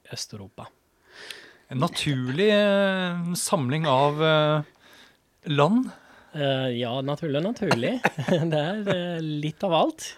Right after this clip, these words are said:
Speaker 2: Ja.
Speaker 1: Eh, men det er jo veldig fint å ha det klassiske fra Frankrike, og, eh, det gamle, kan man si, fra Øst-Europa, som kommer mer og mer tilbake. Og så ha den delen av,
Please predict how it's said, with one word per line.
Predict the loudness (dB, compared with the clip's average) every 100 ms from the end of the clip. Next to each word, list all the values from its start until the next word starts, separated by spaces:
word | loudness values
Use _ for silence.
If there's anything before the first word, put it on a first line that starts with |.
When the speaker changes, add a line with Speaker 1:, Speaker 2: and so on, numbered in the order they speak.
| -8
Speaker 2:
Ja. | -8 -6
Speaker 1:
Eh, | -2 -2
men | 0 -2
det |
er | -2
jo | -2
veldig | -2 -2
fint | -4 -6
å | -6
ha | -6 -6
det | -6 -8 -10 _ -20 -20 -20 _ _
klassiske | -2 0 0 -4 -8 -6 -6 -6
fra | -8 -6
Frankrike, | -6 -6 -6 -4 -4 -6 _ _ _ -16
og, | -8 -4 -2 -4
eh, | -4 -6 -6 -10 -12 -14 -14
det | -10 -8 -4
gamle, | -2 -2 -2 -6 -8 -8
kan | -6
man | -6
si, | -6 -8
fra | -8 -6 -6 -6 -10 -12 -14 -16 _ _ -10
Øst-Europa, | -8 -6 -8 -4 -4 -4 _ _ _ _ _ _ _ -12
som | -8 -8
kommer | -8 -6 -6 -8 -8 -8 -6
mer | -8 -6
og |
mer | -6 -8
tilbake. | -8 -8 -6 -6 -8 _ -20 -20 -20 -20 _ -6
Og |
så | -4 -4
ha | -2 -2
den | -2 -6 -6 -6 -6 -8 -6 -4
delen | -2 -4 -4 -6
av, | -8 -10